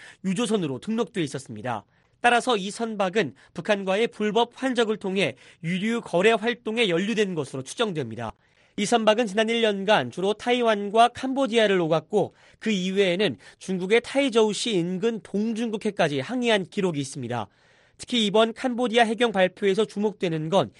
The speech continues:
이 배가 불법 활동에 가담했다고 의심되는 장소로 지목된 위치입니다. 해경이 지목한 장소는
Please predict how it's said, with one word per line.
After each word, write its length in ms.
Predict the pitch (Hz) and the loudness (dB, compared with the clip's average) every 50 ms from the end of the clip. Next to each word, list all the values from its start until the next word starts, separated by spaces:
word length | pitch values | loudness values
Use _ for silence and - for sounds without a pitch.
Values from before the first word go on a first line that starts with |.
| - - - _ | -20 -20 -8 _
이 120 | 196 208 202 | 0 0 2
배가 340 | 170 180 170 170 147 117 | 2 0 2 2 0 0
불법 440 | 113 - - 202 202 196 185 220 214 - | -2 -4 -6 -6 -2 0 0 0 0 -2
활동에 520 | - - 220 220 214 - - 196 202 226 | -4 -4 -2 -2 -2 -2 -2 -2 0 0
가담했다고 800 | 240 - - - - 233 226 220 214 208 - 196 185 196 190 165 | -2 -2 -2 0 2 2 4 2 0 0 -2 -4 -2 0 0 0
의심되는 500 | 170 165 175 214 208 175 190 185 190 190 | -2 -2 -4 -4 -4 -2 -2 0 -2 -2
장소로 580 | 190 - 165 156 151 151 - 170 175 196 202 202 - - _ | -2 -4 -6 -6 -4 -4 -4 0 2 2 2 2 -2 -8 _
지목된 600 | - - - 220 220 220 - _ - 196 143 127 | -8 -4 -2 0 0 0 -2 _ -2 0 0 0
위치입니다. 540 | 151 165 - - 180 139 110 110 117 110 95 - _ _ _ _ _ _ _ _ _ - | -4 -6 -6 -6 -8 -8 -6 -6 -6 -8 -8 -10 _ _ _ _ _ _ _ _ _ 2
해경이 320 | 262 269 233 240 240 240 208 | 4 4 6 4 2 2 -2
지목한 440 | - 208 214 214 214 - 226 214 | -2 0 0 0 2 2 2 2
장소는 520 | 185 180 180 180 175 151 180 208 214 147 | 2 0 -2 -2 -2 0 2 2 2 2